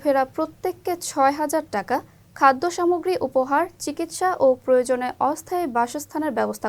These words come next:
করা হয়েছে। এদিন সংযুক্ত আরব আমিরাতে ক্ষমাপ্রাপ্ত আরও দুজন প্রবাসীও দেশে ফিরেছেন।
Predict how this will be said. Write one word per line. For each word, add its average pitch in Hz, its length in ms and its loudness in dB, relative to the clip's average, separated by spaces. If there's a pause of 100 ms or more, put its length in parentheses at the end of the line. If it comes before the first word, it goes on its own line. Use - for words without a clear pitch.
করা 190 180 -2
হয়েছে। - 280 -8 (300)
এদিন 349 200 6 (120)
সংযুক্ত 320 400 0 (220)
আরব 269 200 6 (140)
আমিরাতে 262 420 0 (140)
ক্ষমাপ্রাপ্ত 285 520 0 (280)
আরও 269 140 6 (140)
দুজন 269 340 0
প্রবাসীও 214 480 -2 (160)
দেশে 247 240 0
ফিরেছেন। 202 360 -4